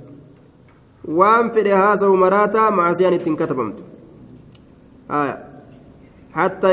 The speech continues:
يفيق هم بيفتت. Maraataan gariin ajaa'iba qaba. والصغير xiqqashaallee حتى يبلغ hamma gartee ballagutti.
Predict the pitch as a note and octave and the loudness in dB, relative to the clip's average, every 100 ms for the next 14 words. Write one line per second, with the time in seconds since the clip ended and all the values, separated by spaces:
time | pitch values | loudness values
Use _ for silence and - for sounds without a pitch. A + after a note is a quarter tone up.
0 | F#3+ F3+ G#3+ G#3+ A3 G#3+ - - F3 F#3+ | 2 0 -2 0 0 -2 -6 -6 -4 0
1 | F#3 E3+ D#3+ D3+ D#3 D3 - - - - | 0 0 -2 -4 -6 -12 -18 -20 -20 -20
2 | - - - - _ _ _ _ _ _ | -20 -20 -20 -20 _ _ _ _ _ _
3 | _ _ - E3 F#3 F#3+ G3 F#3+ F#3 F#3+ | _ _ -8 -2 0 2 0 2 4 4
4 | G3 F#3+ E3 E3 F3 F#3 F3 E3 G3 G#3 | 2 -2 -4 -2 2 0 0 0 0 -2
5 | - - - - - - - - - - | -14 -20 -20 -20 -20 -20 -20 -20 -20 -20
6 | - - - - F3 F#3 G#3 G#3 A#3+ G#3+ | -20 -20 -16 -2 0 0 -2 0 2 2
7 | F#3+ G#3+ - - - - - - - - | 2 0 -6 -16 -18 -20 -20 -20 -20 -20
8 | - - - G3 G3 A3 A3 G#3+ G#3 A3 | -20 -20 -2 -2 0 -2 2 2 2 0
9 | G#3 A3 A3 G#3 G#3 G#3 G3+ E3+ F3+ F3 | 0 -2 -2 0 2 2 4 4 0 -4
10 | - - - - - - - - _ - | -14 -18 -20 -20 -20 -20 -20 -20 _ -16
11 | - G3 G#3 G#3 G3 F#3 G3 F#3+ F3+ E3+ | -2 -2 2 2 2 2 2 4 4 4
12 | E3+ - - | 0 -4 -12